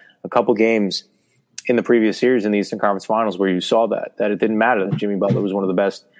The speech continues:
uh, two-way players in the N B A. It didn't matter that Bam Adebayo was up for Defensive Player of the Year this year. P J Tucker is a lockdown defender. It didn't, didn't matter.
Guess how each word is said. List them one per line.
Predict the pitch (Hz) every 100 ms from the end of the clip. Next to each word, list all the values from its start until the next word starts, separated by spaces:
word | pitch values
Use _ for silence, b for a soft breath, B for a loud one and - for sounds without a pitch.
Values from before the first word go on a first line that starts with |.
| b _
uh, | 95
two-way | - 107 98
players | 101 98 87
in |
the | 92
N | 90
B | 92
A. |
It | 101
didn't | 113 110
matter | 120 117
that | 92 85 _ _ _ -
Bam | 110
Adebayo | 104 92 101 101 95
was | 95 90 -
up | 110 -
for | 98
Defensive | - 101 95
Player | 104 95
of |
the | 95
Year | 95 98
this | 90 -
year. | 98
P | -
J | 107 101
Tucker | 107 101 101
is | 95
a |
lockdown | 101 98 - 101 98
defender. | - 104 95
It | 92
didn't, | 120 117 b b b _
didn't | -
matter. | 190 175 90